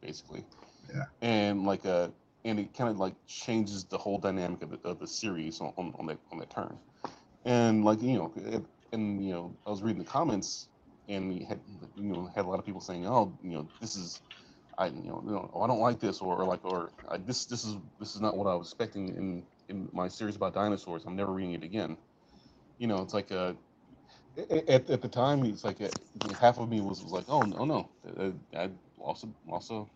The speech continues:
Speaker 1: lost a fan there." The other half was like, "Oh, okay, you know, bye, 'cause this, this is where, this is where it's going." You know, <laughs> it's like, you know, like, it, you know, I, it's like, I, if you gotta go,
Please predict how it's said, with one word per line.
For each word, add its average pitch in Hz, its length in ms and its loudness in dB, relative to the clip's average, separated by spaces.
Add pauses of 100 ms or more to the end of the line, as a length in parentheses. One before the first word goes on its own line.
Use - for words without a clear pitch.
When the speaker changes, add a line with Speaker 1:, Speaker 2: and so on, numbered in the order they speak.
(280)
Speaker 1:
lost - 180 -6
a - 20 -12
fan 160 260 2
there." 82 160 2 (520)
The 127 60 -4
other 127 120 2
half 110 200 4
was 101 120 -8
like, 92 200 2 (120)
"Oh, - 140 -6 (420)
okay, 165 340 0 (120)
you 95 120 -4
know, 92 140 -4 (360)
bye, 120 420 4
'cause 95 380 -6
this, 110 240 -6
this 110 160 -8
is 117 180 -2
where, 113 260 4 (200)
this 107 100 -14
is 117 120 -6
where 131 160 2
it's 117 120 -4
going." 113 440 6 (680)
You 123 100 2
know, 110 160 10
<laughs> - 140 8
it's 170 160 12
like, - 220 12
you - 120 4 (460)
know, 135 160 10
like, 113 120 10
it, 113 300 6 (180)
you 110 180 4
know, 95 60 6
I, 98 260 10
it's 107 200 -2
like, 98 120 -2
I, 92 120 8 (200)
if 104 360 -8
you - 40 -4
gotta 107 160 6
go, 123 300 6